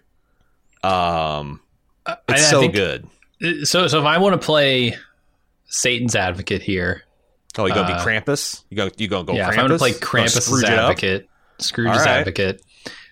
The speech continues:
Speaker 2: I'm gonna say a couple of the scenes that were really creative were also very dark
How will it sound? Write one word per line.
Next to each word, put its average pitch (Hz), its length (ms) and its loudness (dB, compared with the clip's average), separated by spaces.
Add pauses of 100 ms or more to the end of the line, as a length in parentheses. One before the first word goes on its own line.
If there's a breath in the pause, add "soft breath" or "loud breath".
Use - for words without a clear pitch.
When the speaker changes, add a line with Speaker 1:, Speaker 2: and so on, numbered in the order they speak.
(100)
Speaker 2:
I'm 117 160 0
gonna 117 200 2
say 104 680 0 (1700)
a 123 80 2
couple 165 400 0
of 143 80 2
the 127 60 0
scenes 120 500 2
that 117 120 0
were 110 140 2
really 110 300 2
creative 127 760 0
were 110 140 2
also 113 260 0
very 98 280 0 (100)
dark - 560 -4